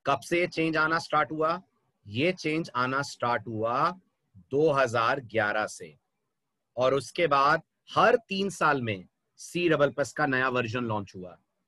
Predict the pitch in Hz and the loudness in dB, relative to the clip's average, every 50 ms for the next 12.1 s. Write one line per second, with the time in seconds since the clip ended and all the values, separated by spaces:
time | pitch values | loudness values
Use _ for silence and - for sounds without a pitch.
0 | _ _ - 127 120 117 147 143 - - 156 147 147 156 160 - 160 139 - - | _ _ -8 -6 0 0 0 0 0 0 -2 -2 0 -2 -2 -2 -2 -2 0 0
1 | 160 151 151 147 135 147 151 147 143 147 151 - 156 151 147 147 147 147 151 151 | 2 2 2 0 0 -2 -4 -2 -4 -4 -4 -6 -8 -6 -4 -4 -4 -2 -2 -2
2 | 135 143 127 - 156 156 - _ _ _ _ _ _ _ _ _ _ _ _ _ | -2 -4 -4 -6 -6 -6 -8 _ _ _ _ _ _ _ _ _ _ _ _ _
3 | _ _ _ _ _ _ _ _ _ _ _ _ _ _ _ _ _ _ _ _ | _ _ _ _ _ _ _ _ _ _ _ _ _ _ _ _ _ _ _ _
4 | _ - 135 147 165 196 214 202 _ - 160 175 185 190 - - 156 143 131 120 | _ 0 2 4 4 4 2 0 _ -6 -4 -2 -2 -2 -2 0 2 2 2 0
5 | 113 110 110 113 123 147 185 196 _ _ _ _ _ - - 139 156 180 175 - | 0 -4 -4 -4 -6 -8 -10 -12 _ _ _ _ _ -6 -2 0 0 0 0 -2
6 | 139 131 131 139 147 151 143 131 139 127 120 120 139 135 127 120 120 113 107 - | -2 0 2 2 2 2 2 2 2 2 0 0 -2 -2 -2 -2 -2 -4 -6 -10
7 | 110 98 92 87 82 - _ _ _ _ _ _ _ _ 101 92 82 151 165 160 | -12 -12 -12 -12 -14 -20 _ _ _ _ _ _ _ _ -16 -6 -2 -2 -2 -2
8 | - - - 151 143 143 147 160 170 - - 160 147 - - 170 175 160 156 160 | -2 -4 -2 -2 -2 0 0 -2 -2 -2 -2 -4 -4 -2 -2 -2 0 0 0 0
9 | 151 135 156 165 160 143 143 151 156 127 160 156 131 156 160 - 156 151 147 151 | 0 0 -2 -2 0 0 -2 -2 -2 -2 -4 -4 -4 -6 -8 -8 -6 -8 -8 -6
10 | 147 147 160 165 _ _ _ _ _ _ _ _ _ _ _ _ _ _ _ - | -6 -8 -8 -10 _ _ _ _ _ _ _ _ _ _ _ _ _ _ _ -8
11 | 117 110 - 131 127 127 139 143 139 139 135 131 139 143 - 147 143 139 143 143 | -6 -2 2 2 2 4 4 2 2 2 2 0 0 -2 -4 -6 -2 0 0 0
12 | 151 165 | 0 -2